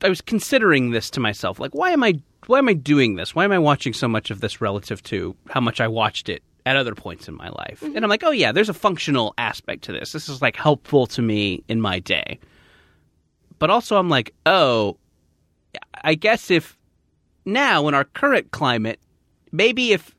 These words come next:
Speaker 1: once the shit gets too upsetting, I just know there's gonna be a story about goats who had to clear a hill."
Speaker 2: <laughs>
Speaker 1: There's just gonna be some, uh, just gonna,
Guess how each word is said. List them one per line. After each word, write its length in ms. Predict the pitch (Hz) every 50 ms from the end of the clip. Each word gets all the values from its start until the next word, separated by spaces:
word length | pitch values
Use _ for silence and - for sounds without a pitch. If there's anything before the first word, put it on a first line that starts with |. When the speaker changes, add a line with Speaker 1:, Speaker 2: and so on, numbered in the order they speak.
| _ _
Speaker 1:
once 480 | - 139 156 160 185 208 208 - - - -
the 80 | -
shit 320 | 156 - - - - - -
gets 180 | - 180 -
too 180 | - - 202 196
upsetting, 440 | 185 165 - - - 190 202 214 180 -
I 120 | 165 165
just 240 | 139 - 160 - -
know 320 | 156 156 160 160 160 165
there's 200 | 151 170 151 -
gonna 200 | - 165 151 143
be 160 | 123 143 135
a 40 | 127
story 400 | - - - 143 139 139 135 131
about 340 | 127 - 127 120 101 117 -
goats 280 | - 127 127 - - -
who 100 | 127 117
had 160 | 120 117 107
to 60 | 110
clear 260 | - - - 113 104 101
a 60 | 98
hill." 280 | - 87 64 53 - - - - - - 240 240 -
Speaker 2:
<laughs> 400 | - 233 - _ - 240 - -
Speaker 1:
There's 200 | 170 160 151 -
just 140 | - 160 175
gonna 140 | 185 180 170
be 160 | 156 180 170
some, 320 | - - - 156 139 143 -
uh, 60 | 170 156
just 220 | 143 143 - -
gonna, 240 | - 170 165 151